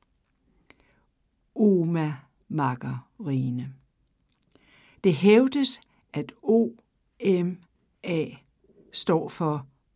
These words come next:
Otto Mønsted Aarhus. I min optik står A for Anna. For hvad havde Molbo-drengen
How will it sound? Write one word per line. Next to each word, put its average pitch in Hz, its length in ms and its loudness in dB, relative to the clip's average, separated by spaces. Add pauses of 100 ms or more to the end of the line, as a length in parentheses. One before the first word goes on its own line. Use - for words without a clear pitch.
Otto 175 540 -4 (300)
Mønsted 160 680 -4 (320)
Aarhus. - 680 -8 (1160)
I 165 140 0
min 277 400 2 (120)
optik 135 580 -6 (560)
står - 460 -4 (140)
A 170 160 -6 (640)
for 139 220 -12 (100)
Anna. 196 340 -2 (1200)
For 165 240 -4
hvad 269 260 2
havde 226 360 6
Molbo-drengen 185 1000 2